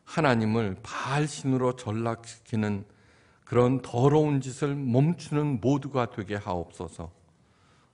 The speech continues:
그리하여 에이레네의 복을 향유하며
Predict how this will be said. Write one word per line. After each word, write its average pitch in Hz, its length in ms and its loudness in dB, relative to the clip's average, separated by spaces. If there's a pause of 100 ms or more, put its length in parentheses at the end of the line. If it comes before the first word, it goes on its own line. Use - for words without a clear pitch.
그리하여 98 720 2
에이레네의 101 760 0
복을 135 460 0 (1600)
향유하며 135 760 4